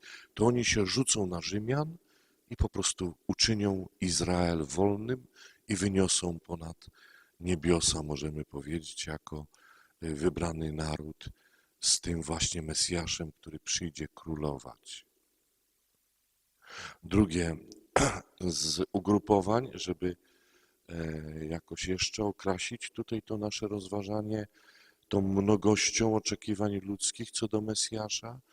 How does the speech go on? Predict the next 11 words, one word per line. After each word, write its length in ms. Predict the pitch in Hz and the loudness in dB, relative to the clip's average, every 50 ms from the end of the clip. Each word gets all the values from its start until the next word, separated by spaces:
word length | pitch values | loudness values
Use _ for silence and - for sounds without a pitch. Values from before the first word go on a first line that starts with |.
| _ _ _ _ _ _ _ _ _ _ - | _ _ _ _ _ _ _ _ _ _ -6
i 440 | 101 98 95 98 101 98 95 92 98 | -4 -2 -2 -2 -2 -2 -4 -4 -2
w 60 | 87 | 0
ramach 380 | 92 104 104 101 104 101 - - | 2 2 2 2 2 0 -2 -4
odpowiedzi, 640 | 104 _ - - 98 95 92 101 104 92 98 104 | -6 _ -2 -2 -2 0 2 0 0 0 0 -4
za 140 | 95 90 98 | -2 -2 -2
kogo 320 | - - 104 98 95 101 95 | -4 -4 -8 -4 -2 -2 -2
wy 120 | 98 101 | -2 -4
mnie 240 | 98 101 101 104 101 | -4 -2 -4 -2 -2
od-, 280 | 101 - - - - _ _ _ - - - - _ _ _ _ _ - | -4 -6 -8 -20 -20 _ _ _ -20 -20 -20 -20 _ _ _ _ _ -10
e, 340 | - 92 90 87 87 87 90 - | -6 -4 -4 -4 -4 -6 -8 -6
uważacie, 880 | - 95 90 95 101 98 87 95 95 95 92 - - - 123 127 131 131 | -8 -6 -2 0 -2 -2 0 -2 -4 -4 -4 -4 -4 -4 -4 -4 -6 -8